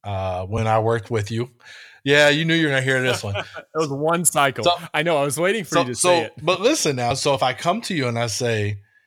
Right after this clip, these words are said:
Speaker 1: "Hey, uh, I'm trying to understand, why do you want us to stand behind the formation?" And then we, we discuss it. Or if I come to you and say, "Hey, this is really stupid. Like, we look ridiculous.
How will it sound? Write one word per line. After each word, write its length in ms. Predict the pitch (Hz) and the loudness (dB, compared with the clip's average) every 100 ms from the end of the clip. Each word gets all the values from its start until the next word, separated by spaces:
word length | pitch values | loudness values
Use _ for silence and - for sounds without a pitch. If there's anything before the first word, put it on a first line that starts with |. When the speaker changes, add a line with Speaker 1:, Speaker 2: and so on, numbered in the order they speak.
| _ _ - | _ _ -8
Speaker 1:
"Hey, 200 | 190 160 | -4 0
uh, 280 | 156 131 107 _ - | 2 0 -2 _ -14
I'm 80 | 156 | -6
trying 240 | - 185 | -2 -2
to 40 | 139 | -2
understand, 420 | 127 - 107 98 | -4 -6 -6 -6
why 160 | 110 | -6
do 60 | 151 | -4
you 80 | 175 | -4
want 180 | 175 170 | -4 -4
us 100 | - | -8
to 80 | |
stand 260 | 147 160 160 | -6 -4 -4
behind 280 | 151 151 151 | -4 -4 -6
the 20 | |
formation?" 600 | - 156 151 160 - 165 | -6 -6 -6 -6 -8 -8
And 140 | 117 117 | -6 -4
then 160 | 120 | -4
we, 280 | 120 117 104 120 | -2 -2 -4 -8
we 140 | 110 | -8
discuss 640 | 101 107 - - 233 240 127 | -6 -6 -4 0 0 0 -4
it. 240 | 107 - _ _ _ _ | -4 -6 _ _ _ _
Or 540 | 180 220 175 139 147 - - _ _ - | 2 4 6 4 2 -6 -20 _ _ -10
if 140 | 117 | -2
I 100 | 131 | -2
come 240 | 120 175 180 | 0 0 0
to 60 | 160 | 0
you 60 | |
and 80 | 143 | 0
say, 220 | - 131 | -2 -2
"Hey, 120 | 165 170 | 0 2
this 200 | 240 294 | 2 0
is 120 | 202 | 2
really 240 | 156 143 | 2 2
stupid. 600 | - - - 147 120 92 | 0 0 0 0 -2 -8
Like, 340 | 104 104 98 - _ _ - | -6 -8 -10 -18 _ _ -16
we 280 | 135 160 233 | -4 2 4
look 200 | 226 208 | 4 2
ridiculous. 840 | 151 123 165 - 135 120 113 - | 0 2 2 2 0 0 -2 -6